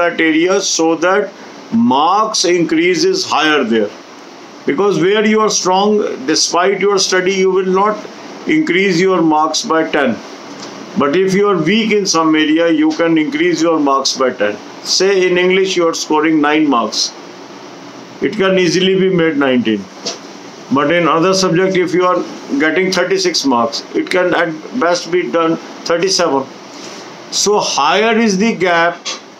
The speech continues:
between the highest marks and your mark score, more is the scope of improvement. So focus on that subject where scope is higher. Where scope is lesser, just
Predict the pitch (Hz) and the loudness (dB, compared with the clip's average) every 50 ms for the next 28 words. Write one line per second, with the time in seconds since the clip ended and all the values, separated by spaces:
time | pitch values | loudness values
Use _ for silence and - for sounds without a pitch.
0 | - - - - - - - - - - - - - - - - - - - - | -20 -20 -20 -20 -20 -20 -20 -20 -20 -20 -20 -20 -20 -20 -20 -20 -20 -18 -12 -6
1 | 113 120 151 156 151 180 190 202 202 208 214 196 160 170 170 180 190 196 180 - | -2 -2 0 0 2 2 2 4 4 2 2 2 2 2 2 4 4 2 2 2
2 | - 165 165 165 165 175 175 - - - - - - 143 165 185 196 202 196 196 | 2 2 4 4 4 2 0 0 -4 -6 -6 -4 -2 0 2 2 4 4 4 4
3 | 196 190 185 160 165 170 165 160 - - - 147 143 147 147 139 127 127 139 156 | 2 2 2 2 2 2 2 0 -2 -2 0 2 2 2 2 2 2 2 2 4
4 | 180 202 214 214 226 208 180 180 214 185 - - - 165 175 175 - 170 170 160 | 2 2 2 2 2 2 2 2 0 0 0 0 0 0 0 0 2 0 0 0
5 | 165 156 147 131 113 120 123 113 110 104 92 92 - - - - - - - - | 0 0 0 0 2 2 2 2 2 0 -2 -4 -8 -14 -12 -8 -6 -6 -6 -6
6 | - - - - - - - - - - - 196 202 185 185 - 185 208 208 208 | -8 -14 -18 -20 -20 -20 -20 -16 -10 -4 -2 0 0 0 0 0 0 0 0 0
7 | - 240 233 170 202 226 226 214 185 185 175 170 - - 175 160 - - 165 175 | 0 0 2 2 2 2 2 2 2 2 2 0 0 0 -2 -2 0 0 0 0
8 | 160 - 143 147 156 170 180 175 - - - - 175 190 190 190 190 190 160 131 | 0 -2 -2 0 0 2 2 2 0 -2 0 0 2 2 2 2 2 0 2 2
9 | 131 127 120 113 104 104 - - - - - - - - - - - - - - | 2 2 2 2 0 -2 -4 -10 -16 -16 -18 -18 -18 -18 -16 -16 -16 -16 -16 -18
10 | - - - - 101 113 147 170 185 160 - - - 170 190 214 226 214 233 240 | -18 -18 -10 -4 0 2 2 2 2 2 0 0 0 0 2 2 2 2 2 2
11 | 220 185 185 190 190 196 190 - - 220 226 226 - - - - - - - 131 | 2 2 2 2 2 2 2 2 2 2 2 0 0 -4 -10 -16 -16 -16 -14 -8
12 | 135 143 190 214 226 226 - - - - | -2 0 0 2 2 0 -2 -4 -6 -8